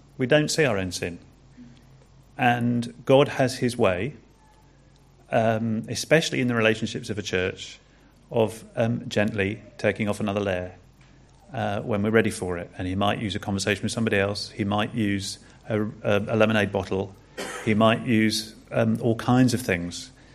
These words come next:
that he's very brilliant at using <laughs> just to take another layer off, and that gives us another opportunity. And, you know, that would be a scary thing, wouldn't it, if all he was doing was showing us our sin? But he's showing us our sin in order to show us his grace more.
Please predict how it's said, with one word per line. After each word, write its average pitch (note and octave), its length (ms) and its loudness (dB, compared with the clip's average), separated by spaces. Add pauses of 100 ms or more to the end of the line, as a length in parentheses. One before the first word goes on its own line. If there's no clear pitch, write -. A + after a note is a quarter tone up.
(200)
that - 160 2
he's C3+ 180 2
very D#3 240 6
brilliant D#3+ 420 8
at E3 80 -4
using F#2 400 -4 (180)
<laughs> A#2+ 120 -2 (400)
just - 180 -6
to B2 60 -6
take A#2 240 0
another A2 240 0
layer A2 200 2
off, G2 160 0
and G#2 120 0
that A2+ 160 -2
gives G2+ 140 -4
us G2 120 -4
another G#2+ 260 -2
opportunity. F#2 600 -10 (360)
And, G#2+ 400 0 (280)
you C3+ 80 0
know, A2 120 4
that B2+ 200 4
would C3+ 100 2
be C#3 120 4
a C3+ 40 4
scary F#3+ 400 6
thing, F3+ 260 2
wouldn't F#3+ 240 8
it, G#2 160 2 (360)
if B2+ 160 2
all C#3+ 140 6
he C3+ 120 6
was B2+ 160 2
doing C#3 300 6
was A2 100 2
showing A2+ 300 4
us G2+ 120 -2
our G2+ 140 0
sin? G2+ 380 -2 (1040)
But A2+ 120 0
he's A2 100 -4
showing C#3+ 280 4
us C#3 160 0
our B2+ 80 4
sin B2 240 2
in A#2+ 100 4
order A#2+ 260 2
to A#2+ 120 0
show A2 240 0
us G#2+ 160 -2
his G2+ 180 -4
grace G#2 400 -2
more. F#2+ 380 -2